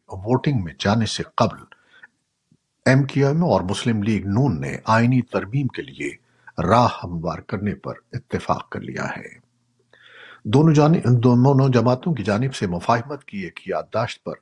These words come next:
دستخط ہوئے، جس میں کہا گیا ہے کہ مسلم لیگ نون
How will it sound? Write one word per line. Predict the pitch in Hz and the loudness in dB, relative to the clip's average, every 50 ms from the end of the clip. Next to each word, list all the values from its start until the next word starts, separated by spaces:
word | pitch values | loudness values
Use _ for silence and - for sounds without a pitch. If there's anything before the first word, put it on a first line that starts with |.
| _ 90 - | _ _ -12
دستخط | 98 - - - - - - - - | -12 -12 -14 -18 -20 -20 -20 -20 -10
ہوئے، | - 107 135 - - _ _ _ _ _ _ _ _ | -6 -4 -4 -4 -6 _ _ _ _ _ _ _ _
جس | - 117 - - | -6 -6 -2 -2
میں | 135 117 | -2 0
کہا | - 120 117 139 | 2 0 0 0
گیا | 139 123 127 120 110 107 | 0 0 0 0 0 -2
ہے | 127 151 190 | -2 -4 -6
کہ | - - 113 95 85 71 | -6 -4 -4 -4 -4 -4
مسلم | 78 90 113 - - - 143 139 127 | -6 -6 -6 -6 -6 -6 -6 -4 -4
لیگ | 110 87 78 71 - - | -4 -6 -8 -10 -10 -10
نون | 78 82 87 120 127 107 98 127 | -6 0 2 2 4 4 2 0